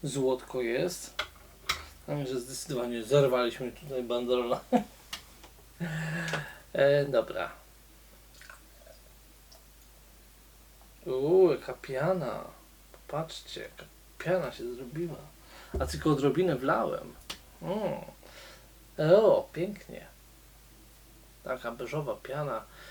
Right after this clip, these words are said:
gęsta, drobno pęcherzykowa. Trochę dużych się robi na górze, ale na dole same fajnie. Bardzo ciemne, z rubinowymi przebłyskami. Bardzo ładnie to wygląda.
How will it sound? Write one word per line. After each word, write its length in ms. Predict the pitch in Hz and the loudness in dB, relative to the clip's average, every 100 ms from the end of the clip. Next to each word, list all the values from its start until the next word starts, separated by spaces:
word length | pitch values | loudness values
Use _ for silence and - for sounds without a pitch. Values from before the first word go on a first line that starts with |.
| - - - | -20 -16 -8
gęsta, 960 | 127 - 127 160 151 - 131 120 110 - - - - | -8 -2 0 0 -2 -6 -6 -4 -4 -8 -20 -18 -8
drobno 580 | 123 113 120 139 147 131 | -8 -6 -8 -6 -4 -6
pęcherzykowa. 1120 | - 120 117 110 - - 143 135 120 113 - - - - - - - - | -6 -8 -8 -10 -10 -2 -2 0 0 -2 -6 -20 -20 -20 -20 -20 -20 -4
Trochę 320 | 208 180 151 | 2 2 2
dużych 360 | 143 160 143 - | 0 0 0 0
się 120 | 143 | 0
robi 240 | 131 123 | 0 0
na 120 | 123 120 | 0 0
górze, 360 | 175 170 131 | 0 2 4
ale 160 | 110 117 - - - - | 4 0 -6 -20 -14 -8
na 80 | |
dole 300 | 120 143 165 | -2 0 0
same 280 | - 151 135 - - - - - - - | -2 -4 -4 -6 -16 -20 -20 -20 -20 -14
fajnie. 420 | - 131 151 110 - - - | -4 -2 -2 -6 -10 -20 -6
Bardzo 400 | 123 156 143 143 | 4 4 4 -4
ciemne, 640 | - - 147 156 143 123 | -6 -4 -2 0 0 -2
z 220 | 120 131 120 | -4 -4 -2
rubinowymi 720 | 123 120 135 127 139 147 123 | -2 -2 -4 -4 -2 -4 -4
przebłyskami. 840 | - 113 127 - - 151 160 190 - - - - - - | -8 -6 -6 -6 -4 -2 -2 -6 -8 -16 -16 -16 -8 2
Bardzo 300 | 196 156 135 | 4 4 0
ładnie 280 | 127 123 | -2 -6
to 100 | 120 | -10
wygląda. 340 | 123 120 - | -12 -12 -16